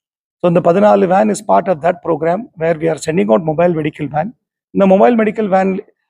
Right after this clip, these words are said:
என்ன இருக்குன்னாக்க, ஒரு டாக்டர் இருப்பாங்க, ஒரு ரெண்டு டாக்டர்ஸ் இருப்பாங்க, அதை தவிர ரெண்டு மூணு பேர் டீம்ல இருப்பாங்க, எல்லா எக்யூப்மெண்ட்டும் இருக்கும். பி பி செக் பண்றதுக்கோ, சுகர் செக் பண்றதுக்கோ, ஹீமோகுளோபின் செக் பண்றதுக்கோ.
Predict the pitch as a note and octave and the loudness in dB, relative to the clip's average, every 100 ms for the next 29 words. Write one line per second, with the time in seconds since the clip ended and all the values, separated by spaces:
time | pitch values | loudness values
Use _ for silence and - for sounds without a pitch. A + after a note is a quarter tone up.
0 | _ F3+ F3 G3+ F#3 F3+ F#3 D3+ D3 A#3+ | _ 0 2 4 2 0 -2 -4 -6 -10
1 | C4 _ _ _ E3 D#3+ D#3 E3+ E3+ F3 | -10 _ _ _ -6 -4 0 -2 0 -2
2 | E3 D#3+ D#3+ E3+ D3+ D3 C#3 D#3+ E3 D#3+ | 0 -2 0 -2 -2 -6 -6 -4 0 0
3 | E3+ G#3 E3 D#3+ E3+ D#3 E3 E3+ - D#3 | 0 0 -2 -4 -2 -2 -2 -4 -4 -8
4 | - E3 E3+ D3+ D3+ D3+ D3 F3+ E3+ - | -6 -4 -4 -4 -6 -6 -6 -2 -2 0
5 | G#3 F#3+ E3 D#3+ C#3+ D#3 - _ _ _ | 2 2 2 0 -2 -4 -10 _ _ _
6 | _ E3+ G3 F#3+ - A3 A#3+ G#3+ G3+ E3+ | _ 0 4 2 2 -4 -4 -4 -4 -4
7 | D#3 D#3+ G3+ G3 C#3+ E3 F3 - D#3+ E3 | -6 -6 -8 -14 -8 -4 -4 -2 -4 -4
8 | D#3 C#3 D#3 D#3 - D3+ D3 D3 - D3+ | -8 -8 -2 -2 0 -2 -2 -8 -8 -10
9 | C#3+ - D#3+ C#3+ E3 E3 D#3+ D3+ C#3+ - | -12 -4 -2 0 0 0 0 -4 -10 -8
10 | - C#3+ D3 C#3+ D#3+ | -6 -6 -8 -8 -8